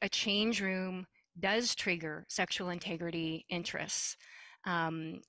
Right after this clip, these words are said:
uh, of, of, of the users of those rooms.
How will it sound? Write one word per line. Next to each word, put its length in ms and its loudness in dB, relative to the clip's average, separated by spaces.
uh, 280 0
of, 120 2
of, 140 2
of 120 2
the 80 -4
users 540 -2
of 120 -4
those 300 -2
rooms. 580 0